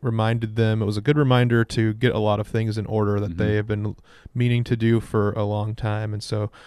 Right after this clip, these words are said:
Speaker 1: in our next visit, I will be sure to follow up with them to see how that's, how that's come. And I think one of the things that they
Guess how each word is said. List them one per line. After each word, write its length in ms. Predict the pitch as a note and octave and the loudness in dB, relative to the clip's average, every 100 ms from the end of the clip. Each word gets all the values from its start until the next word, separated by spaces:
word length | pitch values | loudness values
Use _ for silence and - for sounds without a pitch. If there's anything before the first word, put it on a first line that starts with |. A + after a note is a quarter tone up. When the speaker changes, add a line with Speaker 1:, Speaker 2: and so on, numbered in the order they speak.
| - - - | -20 -14 -4
Speaker 1:
in 80 | |
our 80 | G#2+ | 0
next 240 | A2 - - | 2 0 2
visit, 380 | A2 A2+ B2+ | 2 4 0
I 100 | G#2+ | 0
will 140 | G2+ G#2 | 0 0
be 100 | G#2+ | -2
sure 240 | - A2+ | 0 0
to 60 | G#2 | 0
follow 420 | - G#2 G#2 G#2 | 0 0 0 2
up 180 | A2+ - | 0 2
with 160 | G#2 - | -2 -2
them 180 | G#2+ | -6
to 40 | G#2 | -6
see 180 | - A2 | -6 -6
how 160 | G#2+ | -6
that's, 340 | G#2+ G#2+ - - - | -6 -6 -10 -14 -10
how 100 | A2 | -4
that's 220 | G#2+ - | -4 -6
come. 340 | - A2+ G#2+ | -2 0 0
And 120 | G#2+ - - - - _ | -2 -8 -18 -20 -20 _
I 80 | - | -8
think 160 | - A2 | -4 0
one 160 | A2 | 2
of 80 | G#2+ | 2
the 60 | G#2 | 2
things 260 | A2+ A2 | 2 0
that 140 | G#2+ - | 0 -2
they 180 | G#2 | -2